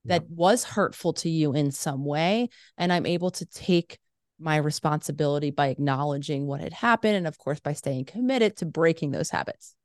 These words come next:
Speaker 2: Right. Yeah. When you can own it, I think it makes such a huge difference for you and for the other person. And I think also to separate,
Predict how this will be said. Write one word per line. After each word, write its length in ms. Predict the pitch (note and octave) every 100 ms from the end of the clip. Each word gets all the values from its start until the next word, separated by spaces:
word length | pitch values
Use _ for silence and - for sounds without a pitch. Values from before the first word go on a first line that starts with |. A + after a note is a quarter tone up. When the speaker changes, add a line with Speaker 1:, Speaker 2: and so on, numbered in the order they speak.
| -
Speaker 2:
Right. 180 | A#2+ C3
Yeah. 140 | C#3+
When 160 | C#3 D3
you 80 |
can 140 | E3 C3+
own 280 | C3+ E3+ D#3
it, 120 | B2
I 120 | A#2+
think 200 | B2+ B2
it 60 | B2+
makes 220 | B2 A#2+
such 200 | C3+ B2
a 40 |
huge 340 | B2 C3+ B2 A2
difference 360 | B2 A#2+ B2 A#2
for 180 | -
you 520 | A2+ A#2 B2+ C3 C3 B2 _ _ _
and 200 | C3+ C3
for 80 | B2
the 100 | C3
other 140 | A2 G#2+
person. 540 | - C#3 - G#2+ G#2
And 120 | A#2+
I 80 | A#2+
think 200 | A#2+ B2+
also 360 | B2+ E3 - C3+
to 120 | B2
separate, 760 | - E3 E3+ D3+ C3 B2+ B2+